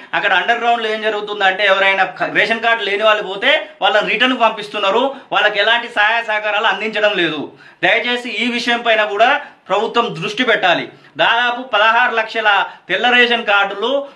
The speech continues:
టూ ఇయర్స్ నుంచి అప్లై చేసుకున్న వాళ్ళవి పెండింగ్లో ఉన్నవి. టూ ఇయర్స్ నుంచి ఒక్క రేషన్ కార్డు కూడా, తెల్ల రేషన్ కార్డు ప్రభుత్వం ఎవరికి మంజూరు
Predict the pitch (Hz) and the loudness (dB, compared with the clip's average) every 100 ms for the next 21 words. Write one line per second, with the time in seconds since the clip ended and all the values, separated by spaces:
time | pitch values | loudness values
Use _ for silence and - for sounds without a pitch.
0 | _ 214 247 240 254 254 240 233 214 185 | _ -4 0 4 4 2 -4 -2 2 2
1 | 233 240 240 214 208 226 202 190 180 180 | 0 -2 -2 -4 -4 0 4 4 4 2
2 | 262 277 - - 208 240 247 240 226 208 | -2 -4 -8 -2 0 2 0 2 2 2
3 | 156 113 - - 226 233 240 247 240 233 | -2 -4 -12 -8 -2 2 2 2 0 2
4 | 233 220 220 208 226 240 240 220 208 196 | 2 2 2 2 2 -2 0 0 0 -2
5 | 247 196 185 208 208 196 170 165 220 269 | -2 -2 0 2 0 -4 0 0 0 -4
6 | - - - 185 208 220 240 240 180 202 | -6 -12 -6 -2 0 0 -4 -2 0 2
7 | 208 233 175 190 233 | 2 2 2 0 -2